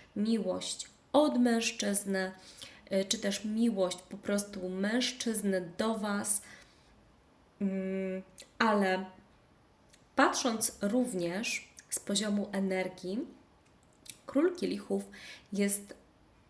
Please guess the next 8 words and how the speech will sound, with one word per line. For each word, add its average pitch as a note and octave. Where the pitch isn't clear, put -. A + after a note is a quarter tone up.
informacją A3+
o -
tym, G#3+
że A3
październik G3+
jest F#3+
czasem G3+
wypełnionym F#3+